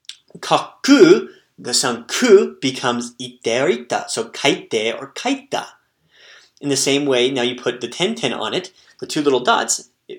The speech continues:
oyogu, which means to swim, becomes oyoide or oyoida. And lastly, if it's a su sound, it becomes shite or shita. So hanasu becomes hanashite or hanashita.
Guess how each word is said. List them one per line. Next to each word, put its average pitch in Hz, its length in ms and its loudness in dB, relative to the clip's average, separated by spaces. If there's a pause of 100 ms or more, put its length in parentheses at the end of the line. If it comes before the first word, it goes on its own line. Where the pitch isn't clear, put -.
(220)
oyogu, 127 500 4
which 123 160 -2
means 117 160 -6
to - 60 -2
swim, 214 320 -2
becomes 127 400 -6
oyoide 120 840 -2
or 170 160 0
oyoida. 113 760 -4 (800)
And 208 200 -2
lastly, 160 420 0
if 127 80 0
it's 135 100 -4
a 123 60 -4
su 302 320 0
sound, 123 320 0
it 131 80 -6
becomes - 380 -6
shite - 500 -2
or 123 80 -6
shita. - 460 0 (240)
So 117 400 0 (240)
hanasu 147 560 0
becomes 127 380 -4
hanashite 123 840 -4
or 120 140 0
hanashita. - 640 -2